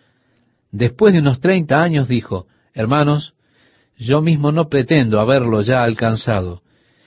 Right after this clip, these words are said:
pero una cosa hago, olvidando ciertamente lo que queda atrás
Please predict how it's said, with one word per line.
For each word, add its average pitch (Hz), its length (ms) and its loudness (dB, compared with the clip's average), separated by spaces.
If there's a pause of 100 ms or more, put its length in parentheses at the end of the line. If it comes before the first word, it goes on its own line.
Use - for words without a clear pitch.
(280)
pero 123 200 2
una 147 220 2
cosa 139 400 0
hago, 92 360 -6 (520)
olvidando 120 800 0
ciertamente 143 800 -2
lo 113 100 0
que 117 140 -4
queda 147 280 2
atrás 127 440 -2